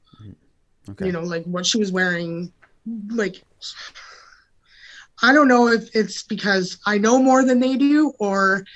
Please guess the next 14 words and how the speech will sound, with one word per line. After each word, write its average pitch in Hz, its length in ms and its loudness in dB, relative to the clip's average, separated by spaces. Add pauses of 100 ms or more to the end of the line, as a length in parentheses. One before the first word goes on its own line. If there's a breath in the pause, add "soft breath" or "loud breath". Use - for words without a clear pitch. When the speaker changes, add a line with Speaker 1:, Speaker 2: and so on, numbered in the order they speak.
(180 loud breath)
Speaker 2:
it's 190 160 -6
because 185 460 -4
they 196 120 -4
don't 202 140 -4
believe 202 340 -2
anything 202 300 -4
I'm 175 120 -4
saying. 196 420 -4 (380)
Speaker 1:
Mm-hmm. 104 160 -16 (280)
Speaker 2:
I 214 40 -6
don't 220 120 0
know. 220 180 0
I 185 220 0
don't 190 340 -6